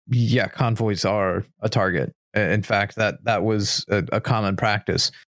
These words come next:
You, you, uh, destroy the logistics. Uh, that, that's, that's a important thing. Uh, so not only is it, uh, important, but, uh, you're a combatant at that point. When you're shipping weapons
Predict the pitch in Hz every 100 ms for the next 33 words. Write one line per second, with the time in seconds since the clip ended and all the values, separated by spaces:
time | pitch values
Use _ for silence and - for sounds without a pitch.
0 | - 123 117 92 113 113 113 104 101 85
1 | - _ 101 95 87 73 - 113 - 143
2 | 117 104 98 92 - 120 117 120 - 135
3 | - - - _ - 92 87 80 85 58
4 | 101 - 101 - - - 98 - 98 -
5 | - 113 107 123 87 95 110 98 - -
6 | _ _ - 92 80 76 71 - 87 76
7 | 131 _ _ - 135 143 147 135 127 110
8 | 117 - 117 95 - 113 - 170 139 113
9 | 107 127 110 - - - _ - 101 90
10 | 127 165 165 160 110 120 120 101 95 -
11 | 98 - 92 - 101 127 170 - 175 151
12 | 95 92 - 139 165 -